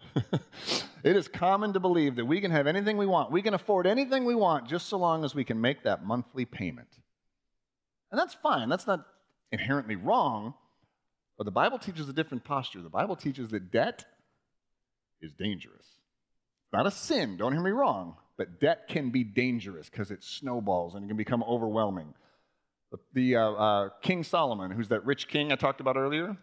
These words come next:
who wrote the book of Proverbs, this is one of his proverbs. He says, "The borrower is slave to the lender."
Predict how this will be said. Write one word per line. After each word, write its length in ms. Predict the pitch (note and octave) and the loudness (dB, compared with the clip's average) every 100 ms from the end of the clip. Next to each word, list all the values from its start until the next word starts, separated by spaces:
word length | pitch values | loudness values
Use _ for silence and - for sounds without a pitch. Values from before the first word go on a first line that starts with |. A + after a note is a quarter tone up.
| _ | _
who 100 | A#2+ | -2
wrote 160 | C3+ | 0
the 40 | B2 | 0
book 220 | A#2+ B2+ | -2 -2
of 80 | A2 | 0
Proverbs, 540 | D3 D3+ F#3 G3 F#3+ | 2 4 2 -4 -2
this 180 | D3+ C#3+ | -2 -2
is 100 | C3+ | 0
one 140 | D3 | 2
of 60 | C3 | 4
his 140 | C3+ | 2
proverbs. 520 | - C3+ A#2+ G2+ F#2 D3 | 2 4 4 4 -6 -2
He 100 | C#3 | 0
says, 280 | D3 B2+ - | 2 2 0
"The 80 | G#2 | -2
borrower 720 | F#2 C#3+ F#3+ G3 F3 F3 E3+ | 2 2 4 2 2 0 0
is 220 | C3+ A2 | 0 -2
slave 880 | - - - D3+ C#3 G#2 E2+ D#2 - _ | -4 -18 -8 0 2 2 0 -8 -20 _
to 100 | A#2 | -4
the 80 | G2+ | -4
lender." 460 | F#2 E2 D2 B1+ | -4 -6 -8 -14